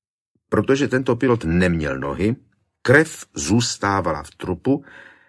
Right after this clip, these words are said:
takže jeho letka brzy zjistila, že je schopen provádět prudší obraty než kdokoliv jiný.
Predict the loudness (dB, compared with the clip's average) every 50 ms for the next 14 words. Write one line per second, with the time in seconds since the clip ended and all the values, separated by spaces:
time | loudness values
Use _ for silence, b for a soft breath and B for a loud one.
0 | B B B B B _ 2 2 2 2 2 2 4 4 4 4 4 2 2 2
1 | 2 0 0 0 0 2 2 0 0 0 -2 -4 -4 -6 -6 -8 -6 -2 0 0
2 | 2 2 2 2 2 2 0 -2 -4 -6 -2 0 0 0 0 -2 -2 -2 0 2
3 | 2 2 2 2 0 -4 -6 -8 _ 2 2 2 2 0 -2 -2 0 0 2 4
4 | 4 4 4 2 0 0 0 0 0 0 -2 -4 -8 -12 -10 -8 -6 -4 -4 -4
5 | -4 -4 -4 -4 -4 -8 -10 -12 -14 -16 -18